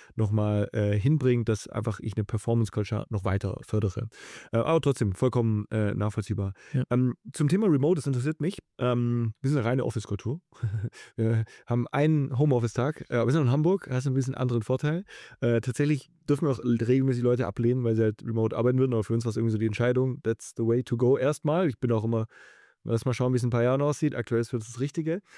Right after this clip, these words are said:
Speaker 1: Wie kriegt ihr es hin, remote, äh, gut trotzdem die Zugehörigkeit hinzubekommen? Weil ich glaub, ich bin, ich geb dir erstmal recht, dass, ähm, wenn du die richtigen Leute hast, dann arbeiten die, egal von wo, äh, stimmig. Aber gerade, ich vermute mal, bei euch verändert sich auch einiges.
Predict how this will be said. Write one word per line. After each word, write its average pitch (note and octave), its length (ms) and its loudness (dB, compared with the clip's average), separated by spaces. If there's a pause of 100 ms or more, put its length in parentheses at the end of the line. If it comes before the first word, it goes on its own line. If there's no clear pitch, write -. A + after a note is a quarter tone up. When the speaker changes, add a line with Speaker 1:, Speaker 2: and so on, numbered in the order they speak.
(140)
Speaker 1:
Wie D3+ 80 -2
kriegt F#3 220 0
ihr G3+ 60 2
es - 100 -10
hin, F#3+ 300 0
remote, C#3 600 2 (440)
äh, C#3 260 0
gut D3+ 420 0 (340)
trotzdem D3+ 460 0
die C3+ 140 -6
Zugehörigkeit B2 880 0
hinzubekommen? G#2+ 600 -8
Weil A#2+ 80 2
ich C3+ 60 0
glaub, G3 160 -2
ich E3 160 0
bin, G#3 120 0 (180)
ich - 60 -20
geb F#3 120 4
dir F#3 60 4
erstmal F#3 240 2
recht, F#3 260 0
dass, D#3+ 160 0 (720)
ähm, D3+ 400 2
wenn D3+ 120 2
du D3 60 2
die C#3+ 80 2
richtigen D3 240 -2
Leute D#3 240 0
hast, D#3 160 -6
dann - 80 -6
arbeiten B2+ 260 -4
die, B2+ 160 -4
egal A#2+ 280 -4
von A#2 200 -6
wo, A2+ 320 -2
äh, A2+ 320 -6
stimmig. D#3+ 380 -4
Aber B2 180 0
gerade, C3+ 360 -2 (180)
ich - 60 -20
vermute C#3+ 200 0
mal, C#3+ 80 0
bei B2 60 2
euch B2 200 0
verändert C3+ 300 -2
sich D3 140 -4
auch - 100 -4
einiges. D3+ 540 0